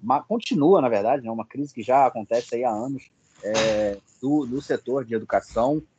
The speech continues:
E nessa semana, os professores, mais uma vez, ameaçando entrar em greve por conta de, enfim, diversos motivos, né?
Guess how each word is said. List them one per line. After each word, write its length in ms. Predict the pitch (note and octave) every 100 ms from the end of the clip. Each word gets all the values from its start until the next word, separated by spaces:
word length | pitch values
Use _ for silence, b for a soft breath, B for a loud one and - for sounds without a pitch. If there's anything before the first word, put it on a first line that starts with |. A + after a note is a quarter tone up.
| _ _
E 340 | G#2 B2 C#3+ C#3+
nessa 300 | C#3 D3 C#3+
semana, 480 | E3 C3 B2 D3 D#3
os 180 | C#3+
professores, 460 | - C3+ C3 C3+ B2
mais 220 | A#2+ C#3
uma 140 | C#3 A2
vez, 240 | A#2+ A#2
ameaçando 760 | A#2 A2+ G#2 - A#2 A#2+ A2 -
entrar 320 | A#2 G#2+ A#2
em 80 | G#2
greve 260 | G2 A2+
por 240 | A2 _ -
conta 360 | C#3 D#3+ D3
de, 80 | C3
enfim, 480 | - - G3+ D#3+ C3+
diversos 540 | E3 C#3+ D#3+ G3 F3+ D#3
motivos, 540 | C3+ - F3+ D3+ G#2+
né? 120 | B2+